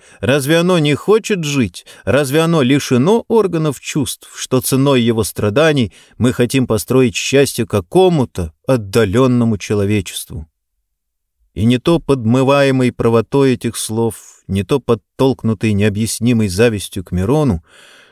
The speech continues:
он вырвал из тетради чистый лист, по-детски помусолил чернильный карандаш и, открыв от усердия рот, начал жать из себя на бумагу.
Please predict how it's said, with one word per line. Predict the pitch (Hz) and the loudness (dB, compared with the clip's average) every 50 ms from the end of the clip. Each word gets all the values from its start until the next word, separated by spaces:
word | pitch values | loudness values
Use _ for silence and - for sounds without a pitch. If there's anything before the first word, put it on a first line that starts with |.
| _ _ - | _ _ -8
он | - 92 120 131 | -4 0 0 2
вырвал | 135 190 220 208 190 175 175 165 | 2 4 2 2 2 2 0 0
из | 156 139 - | 0 0 0
тетради | - 143 123 - 143 143 147 139 127 123 | -2 -2 0 0 0 2 0 0 0 -4
чистый | - - - 123 117 - - - 101 92 | -4 -2 -2 -2 -2 -2 -4 -4 -4 -2
лист, | 90 120 170 190 175 - - - _ - - _ _ _ | 0 0 0 -2 -2 -6 -10 -14 _ -20 -20 _ _ _
по-детски | - 87 101 120 160 170 151 - - 127 - | -6 -4 0 0 0 0 0 -4 -6 -6 -4
помусолил | - 107 101 107 95 - - 117 113 107 104 101 92 90 | -2 -2 -2 -2 -2 -2 -2 0 0 0 0 0 -2 -4
чернильный | 87 - - 104 101 98 98 101 101 92 87 85 82 82 | -8 -6 -2 -2 -2 0 0 -2 -2 -2 -2 -2 -4 -4
карандаш | - 87 85 87 87 85 90 156 180 170 - - - _ _ _ _ _ _ _ _ _ | -6 -6 -4 -4 -4 -2 -2 -2 -2 -2 -6 -10 -18 _ _ _ _ _ _ _ _ _
и, | - 92 | -4 -2
открыв | 104 110 - - 135 143 156 160 147 - | -2 -2 -2 -2 0 0 2 0 0 0
от | 135 120 - | -2 0 0
усердия | 127 117 - - 135 135 127 110 113 113 | -2 -2 0 0 0 0 0 0 0 2
рот, | 107 117 127 127 - - - - - | 2 2 2 0 -2 -8 -18 -10 -6
начал | 78 92 117 123 - - - 110 110 107 | -4 -2 -2 -4 -4 -6 -6 -6 -6 -6
жать | 92 82 87 98 104 92 - - | -6 -4 -2 -2 -2 -4 -6 -10
из | 87 85 | -10 -8
себя | - - - - 82 78 87 92 98 80 - _ _ _ | -8 -10 -8 -8 -6 -4 -4 -4 -4 -6 -8 _ _ _
на | - 87 95 98 | -6 -4 -4 -4
бумагу. | 87 95 90 82 78 78 78 78 73 76 76 76 - | -2 -4 -4 -2 -4 -4 -6 -6 -8 -8 -12 -12 -14